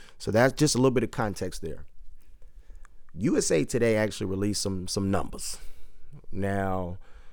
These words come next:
some of these numbers may have you, uh, in the backyard drawing up on the cue card saying that, "Hey, I'm about to, about to start, start coaching. I need to change my career." <laughs> But again, we're gonna get into,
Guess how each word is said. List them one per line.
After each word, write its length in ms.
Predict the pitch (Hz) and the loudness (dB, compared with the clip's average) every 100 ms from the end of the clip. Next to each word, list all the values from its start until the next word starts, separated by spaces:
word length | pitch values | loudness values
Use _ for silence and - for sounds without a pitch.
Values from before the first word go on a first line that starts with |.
| - - - - - - - - - | -16 -16 -12 -10 -10 -10 -14 -14 -12
some 360 | - - 139 147 | -6 2 6 8
of 80 | 131 | 8
these 200 | 139 123 | 6 6
numbers 340 | 127 123 117 | 4 4 2
may 200 | 110 110 | 4 4
have 320 | 107 113 113 | 4 4 4
you, 560 | 104 104 101 95 73 57 50 - | 6 6 6 6 2 -4 -12 -6
uh, 320 | 104 98 95 92 | 0 2 4 4
in 140 | 110 | 4
the 60 | 107 | 4
backyard 880 | 98 113 - 110 107 107 104 90 - - | 6 6 4 6 8 10 8 4 -4 -8
drawing 500 | 95 101 110 110 110 | 4 8 10 12 10
up 180 | 107 - | 6 4
on 120 | 104 | 2
the 60 | 98 | 2
cue 240 | - 120 | 2 2
card 440 | 104 107 95 92 87 | 4 4 6 4 2
saying 300 | - 101 95 | 2 4 6
that, 140 | 95 | 6
"Hey, 160 | 95 98 | 6 6
I'm 120 | 101 | 6
about 180 | 104 95 | 6 4
to, 60 | |
about 220 | 78 92 95 | 2 0 0
to 60 | |
start, 400 | - 104 95 - - - - | -2 -2 -4 -6 -14 -20 -10
start 280 | - 113 - | 2 2 4
coaching. 400 | 135 104 - - - 92 | 4 4 -2 -12 -16 -12
I 60 | |
need 140 | 90 90 | -6 -6
to 80 | 78 | -6
change 380 | - 104 104 | -6 -4 -2
my 160 | 98 101 | 0 -2
career." 420 | - 98 80 53 - 466 | 0 0 0 -2 -2 0
<laughs> 1700 | 156 - - - - - - - - 220 - - - - - - - | 2 0 0 -2 -2 0 0 0 -4 -4 -4 -10 -10 -12 -10 -10 -2
But 100 | 135 | 2
again, 260 | 131 123 131 | 4 6 6
we're 60 | |
gonna 160 | 143 135 | 8 6
get 200 | 113 127 | 6 4
into, 800 | 110 - 123 113 104 98 90 - | 4 0 0 2 2 -2 -4 -10